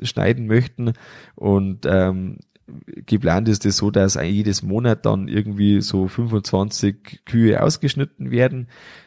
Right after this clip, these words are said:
So kommen wir auf drei Durchgänge im Jahr, also dreimalige Pflau-, Klauenpflege. Und dann muss das eigentlich ganz gut passen. Also das zeigt auch die Erfahrung. Wir haben, äh, in der Vergangenheit auch dreimal die Klauenpflege durchgeführt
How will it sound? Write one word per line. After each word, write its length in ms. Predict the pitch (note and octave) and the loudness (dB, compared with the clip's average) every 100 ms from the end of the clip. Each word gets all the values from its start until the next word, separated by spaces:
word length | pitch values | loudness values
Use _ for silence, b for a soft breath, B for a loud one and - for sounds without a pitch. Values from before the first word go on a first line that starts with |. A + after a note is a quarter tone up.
| B _ _ _ | B _ _ _
So 240 | - G#2+ | 0 0
kommen 360 | - G#2+ A2 G#2 | 2 0 0 2
wir 220 | G#2 G2 | 4 4
auf 120 | F#2+ | 0
drei 280 | - D#2 F#2 | -2 0 2
Durchgänge 640 | G2 - B2+ C3 A#2 G#2+ | 0 2 2 2 -2 -2
im 140 | F#2+ G2 | -2 0
Jahr, 240 | - E2 | 0 2
also 200 | D3+ G2+ | 0 -2
dreimalige 560 | - G2 G2 G2 G2 F#2+ | -2 -2 0 0 0 -4
Pflau-, 360 | - F#2+ A#2+ | -2 -2 -2
Klauenpflege. 840 | - - A2+ C#3 - B2+ B2+ A#2+ A#2 _ B B B B | -2 0 0 0 -2 0 2 2 0 _ B B B B
Und 220 | G#2+ G2+ | -8 0
dann 580 | F#2 G2 G2 - A2 G#2+ | 2 2 -2 -8 -8 -2
muss 480 | G#2 A#2+ - - - | 2 2 2 0 -2
das 320 | F#2+ F#2 - - | -2 -2 -2 -6
eigentlich 360 | C#2+ F2+ F2+ - | -6 -2 -4 -2
ganz 260 | F2+ F2+ | -4 -4
gut 360 | - G#2 F#2+ - | -2 -2 -2 -8
passen. 420 | - - - F2+ | -4 -2 -2 -2
Also 340 | D2+ F#2 F2+ - _ _ _ _ _ _ _ _ _ - | -2 0 -2 -4 _ _ _ _ _ _ _ _ _ -14
das 200 | - G2+ | -4 -4
zeigt 300 | - F#2 G2+ | 0 0 2
auch 100 | F#2+ | 0
die 160 | F#2+ G2+ | 0 2
Erfahrung. 540 | F#2+ - G2 A#2+ A2+ | 2 2 4 4 2
Wir 100 | F#2+ | 0
haben, 400 | F#2+ F#2 F#2+ F#2+ | 0 -2 -2 -8
äh, 300 | - - - | -10 -10 -12
in 120 | - G2 | -10 -6
der 100 | F#2 | -4
Vergangenheit 600 | - F2+ G2 G2 F#2+ - | -4 -4 -2 -2 -2 -2
auch 160 | G2 | -2
dreimal 380 | A#2 F#2+ G2+ G#2+ | -2 -2 0 0
die 80 | G2+ | 0
Klauenpflege 560 | - G2 A2+ - A2 | -2 -2 -2 0 0
durchgeführt 720 | G#2+ A#2 A2+ - - A2+ A2 | 2 2 2 -4 0 2 2